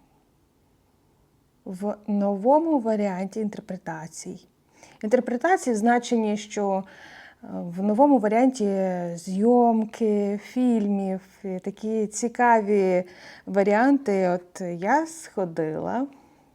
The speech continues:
дещо подивилась, попередивлялась, і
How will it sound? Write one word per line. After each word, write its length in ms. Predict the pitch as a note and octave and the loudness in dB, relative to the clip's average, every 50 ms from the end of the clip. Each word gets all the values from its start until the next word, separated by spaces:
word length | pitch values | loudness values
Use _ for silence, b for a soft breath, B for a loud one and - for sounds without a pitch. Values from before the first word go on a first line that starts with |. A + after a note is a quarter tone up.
| _ _ _ _ _ _ _ _ _ _ _ _ _ _ _ _ b b b b b b b b b b b b b b b b b b b b b b b b _ _ | _ _ _ _ _ _ _ _ _ _ _ _ _ _ _ _ b b b b b b b b b b b b b b b b b b b b b b b b _ _
дещо 580 | A#3 C#4 F4+ G4 - - - - - - A#3+ A3 | 10 12 12 12 8 4 0 -2 4 4 4 6
подивилась, 880 | A3+ C4+ C#4 A#3 B3+ B3 A3 G3+ F#3 F3+ F3 F3 F3+ A#3 C#4 - - | 8 8 10 12 12 10 10 8 6 4 4 2 2 0 -2 -4 -8
попередивлялась, 1400 | - - - G#3+ G#3+ G#3+ A3 G#3+ G#3 G3+ F#3 F#3 F3+ E3+ E3 D#3+ D3+ D3 D#3 E3+ G#3 C4 D4+ - - - - - _ - | -12 -6 -6 -6 -4 -2 0 0 0 2 2 0 0 0 -2 -4 -4 -4 -6 -6 -6 -8 -8 -10 -16 -20 -20 -20 _ -12
і 440 | - G3 G3 G#3 A3+ B3 C#4+ D4+ | -10 -6 -4 -4 -2 -2 -2 -2